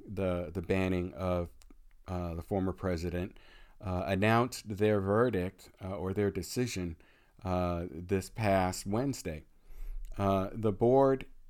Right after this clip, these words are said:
uh, voted to sustain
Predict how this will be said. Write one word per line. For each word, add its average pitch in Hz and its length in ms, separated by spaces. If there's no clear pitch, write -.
uh, 98 280
voted 113 680
to 107 800
sustain 123 840